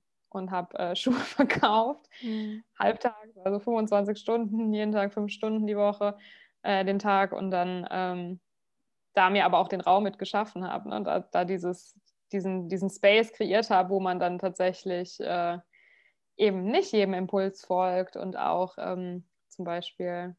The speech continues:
Speaker 1: ja, ganz minimalistisch gelebt habe, mir nichts gekauft habe und so weiter, um wirklich alle äußeren Einflüsse erstmal auszublenden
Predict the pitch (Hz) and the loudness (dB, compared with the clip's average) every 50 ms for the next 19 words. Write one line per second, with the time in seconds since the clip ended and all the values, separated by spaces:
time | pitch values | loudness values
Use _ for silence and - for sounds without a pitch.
0 | _ - 196 190 180 180 180 - - 196 202 196 208 208 208 202 196 196 196 208 | _ -6 -2 -2 -2 -2 -4 -2 0 0 2 2 2 2 2 4 4 4 2 2
1 | 208 208 - 202 - 214 208 214 226 220 - 214 190 - - 196 214 226 214 - | 0 -4 -8 -6 -2 2 4 4 4 2 2 -2 -2 -2 -2 -2 -2 -2 -4 -4
2 | - - 214 214 - 220 208 208 208 214 - - 190 185 185 180 170 190 - 190 | -6 -6 -4 -2 2 2 2 2 2 0 -2 -2 -2 -2 -2 -2 -4 -4 -4 -4
3 | 180 185 180 180 180 180 180 190 180 - 185 180 190 185 190 - - - 156 190 | -2 0 0 0 0 -2 -2 -4 -4 -4 -4 -4 -6 -6 -6 -4 -4 -2 0 0
4 | 180 - 160 185 175 - - 185 - - - 190 - - 196 185 185 - 180 180 | 0 0 0 -2 -2 -6 -10 -10 -8 -8 -8 -8 -8 -8 -10 -10 -8 -6 -4 -4
5 | - 170 180 - 185 180 175 - - 202 202 - - - 175 165 170 160 160 160 | -4 -4 -6 -6 -8 -6 -2 -2 -2 -2 -4 -6 -12 -10 -8 -6 -6 -6 -8 -8
6 | 165 170 165 170 165 165 165 | -12 -12 -12 -14 -14 -14 -16